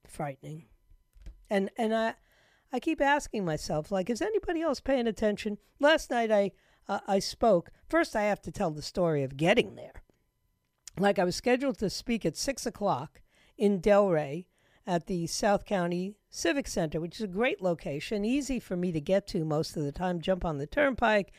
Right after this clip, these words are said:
get out at Atlantic, come, uh, you know, a little bit east and a little bit south, and, you know, you're right there. It was a tsunami out there, so bad that my husband,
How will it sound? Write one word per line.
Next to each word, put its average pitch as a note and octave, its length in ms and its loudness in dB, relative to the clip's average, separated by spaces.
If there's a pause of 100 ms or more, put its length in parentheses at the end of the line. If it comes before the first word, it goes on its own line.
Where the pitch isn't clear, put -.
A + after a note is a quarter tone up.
(340)
get G3 220 6
out F3+ 280 4
at E3+ 120 0
Atlantic, B3 640 0
come, G3+ 320 -4
uh, F3+ 140 0 (160)
you G#3 180 -4
know, E3+ 280 -4 (280)
a G#3 40 -8
little F#3 180 4
bit F3 180 2
east C4 360 0
and G3+ 100 0
a G3 40 0
little F#3 160 0
bit E3+ 280 -2 (160)
south, - 500 -2
and, F#3 200 -2
you F#3+ 80 0
know, G3 100 2
you're F3+ 180 0
right F3+ 280 2
there. F3+ 400 4 (1160)
It C4 220 2
was A#3 300 6
a A#3+ 60 2
tsunami G3+ 960 0 (340)
out F#3 280 2
there, C#3 340 -8 (420)
so D4+ 300 6
bad F3+ 560 0 (440)
that F#3+ 400 2 (120)
my G3 260 2
husband, F3+ 760 0